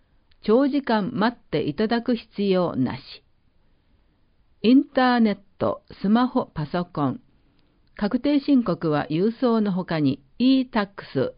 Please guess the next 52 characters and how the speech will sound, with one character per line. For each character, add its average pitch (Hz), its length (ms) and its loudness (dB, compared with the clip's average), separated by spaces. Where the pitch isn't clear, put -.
電 185 280 0
子 180 180 -6
申 151 240 -2
告 120 480 -8
を 262 260 0
利 165 180 -2
用 240 220 2
す 240 160 -4
る 214 120 -2
こ 190 120 -6
と 175 180 -4
で、 - 220 -4
ス 208 80 0
マ 240 180 4
ホ 262 120 0
や 240 160 2
パ 196 160 -4
ソ 214 160 -2
コ 214 140 0
ン 190 100 -2
で 170 160 -2
申 190 280 -4
告 220 260 -4
書 220 140 -2
の 226 140 2
作 156 320 -8
成、 135 320 -2
提 196 260 0
出 247 80 0
が 233 140 0
で - 140 -4
き - 120 -6
ま 117 180 -6
す。 - 60 -16
詳 254 280 6
し 254 300 0
い 151 40 -4
申 226 260 4
告 262 260 0
方 262 260 2
法 170 300 0
は 127 260 -2
国 220 300 -2
税 220 260 4
庁 165 360 0
ホ 180 280 0
ー - 20 2
ム 240 180 2
ペ 196 280 0
ー 123 60 -2
ジ 120 220 -4
へ。 - 260 -8